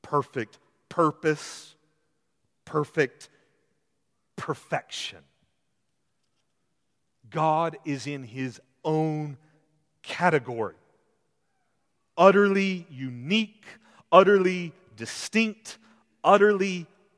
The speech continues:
holy. And therefore, he is the greatest treasure there is. Do you see how I'm getting from point A to point B right there?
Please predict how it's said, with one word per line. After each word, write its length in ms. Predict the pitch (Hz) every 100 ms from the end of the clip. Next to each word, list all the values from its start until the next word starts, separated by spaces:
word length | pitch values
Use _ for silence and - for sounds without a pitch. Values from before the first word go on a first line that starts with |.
| _ _
holy. 1000 | - - - 131 120 104 87 73 73 _ _ _ _ _ _ _ _ _ _ _ _ _ _ _ _ _ _ 98
And 160 | 87
therefore, 600 | 87 139 160 - 76 92 - _ _ _ _ _ _ _ _ _ _ _ _ _ _
he 260 | _ 104 101
is 140 | 90
the 100 | 95
greatest 720 | 85 87 92 98 107 - - _ _ _
treasure 640 | - 101 85 - 85 78 _ _ _ _ 90
there 220 | 90 80 -
is. 460 | 87 69 _ _ _ _ _ _ _ _ _ _ _ _ _ _ _ _ _ _ _ _
Do 80 | -
you 40 |
see 200 | 87 110
how 160 | 110 120
I'm 140 | 120
getting 240 | 113 120 117
from 160 | 120
point 220 | 107 117 113
A 100 | 113
to 80 | 110
point 280 | 123 113
B 160 | 107 117
right 240 | 98 90 _
there? 220 | 82 87